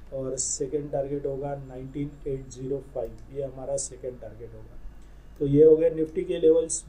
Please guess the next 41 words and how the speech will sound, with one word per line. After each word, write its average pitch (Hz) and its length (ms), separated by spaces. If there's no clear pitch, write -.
bank 143 260
निफ्टी 151 240
पर 143 180
चलते 135 320
हैं। - 320
Bank 147 240
Nifty 160 280
में 156 160
भी 156 140
आप 143 140
देख 143 220
सकते 151 300
हैं, 151 60
यहाँ 135 220
पर 143 300
open 151 300
हुआ 151 200
था 147 160
second 143 420
target 139 380
के 147 80
पास, 135 240
शुरू 139 300
में 143 200
कोई 147 140
trend 143 320
नहीं 143 180
बना, 139 260
ऊपर 156 340
आया, 151 240
breakdown 147 600
level 147 300
के 151 120
पास 147 260
exact 139 400
इसने 147 240
resistance 139 540
face 139 220
किया 139 220
यहाँ 135 200
पर, 139 260